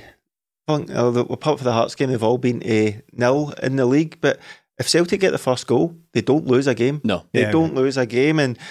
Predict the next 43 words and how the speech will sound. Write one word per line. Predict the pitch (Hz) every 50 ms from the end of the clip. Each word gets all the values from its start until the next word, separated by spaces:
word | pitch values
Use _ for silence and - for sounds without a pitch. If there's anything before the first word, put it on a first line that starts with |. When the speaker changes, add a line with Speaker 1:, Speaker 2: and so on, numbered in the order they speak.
| - - _ _ -
Speaker 1:
I | - -
think | 131 - -
Kyogo, | - - 123 120 117 120 135
that's | 120 117 107 - - -
the | 110 101
fir-, | - - - - - 117 110 110
he | - 127 127 120
scored | 113 - - 113 104
the | 120
first | - - 110 117 - -
league | 120 120 113 113
goal | - 135 127 123 123
in, | 123 113 110
what, | 107 110 - - -
five | - - - 117 117 107
or | 110
six | - - - - -
times | - 123 127 139 143 139
this | 160 151 - -
season. | - 156 151 143 147 147 139
When | 131 123 113
Celtic | - - 131 139 127 - - -
go | 135 127
off | 123 - -
to | 120
a | 113
flare | - - 120 117 110
like | 110 110 107 117 -
that, | - - - - - _ _ _ -
it | - -
calms | - 156 165 170 160 156
it | 139 -
down. | 139 147 165 170
It | 156 120
was | 151 160 180
only, | 196 196 196 190 185 180 175 165 170 - - - _ _ _ _ _ _ _ _ _ _ -
that | 139 135
was | 113 107 110
a | 107
great | 101 - 131 120 107 -
goal. | 123 117 120 127 123 120 -
It | - 113 117 -
was | 113 113 113 113 107 -